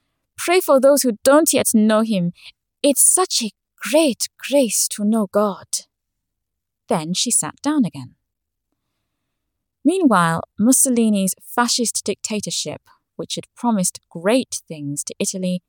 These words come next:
was signally failing to deliver. To bolster his credibility, he needed to win a dazzling victory anywhere, anyhow. The choice of target was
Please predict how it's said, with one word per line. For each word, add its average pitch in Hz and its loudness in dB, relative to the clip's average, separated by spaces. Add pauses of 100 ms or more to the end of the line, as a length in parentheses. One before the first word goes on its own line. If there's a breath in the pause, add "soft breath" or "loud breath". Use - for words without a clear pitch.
(340)
was 185 0
signally 175 -2 (180)
failing 143 -4
to 151 -12
deliver. 135 -10 (1300)
To 254 0
bolster 330 2
his 370 -4
credibility, 175 -4 (100)
he 262 2
needed 185 2 (120)
to 208 -6
win 156 -8 (140)
a 165 -6 (160)
dazzling 180 -4
victory - -10 (120)
anywhere, 160 2 (100)
anyhow. 180 -6 (1160)
The 233 0
choice 311 0
of 440 -2
target 160 -4
was 185 -2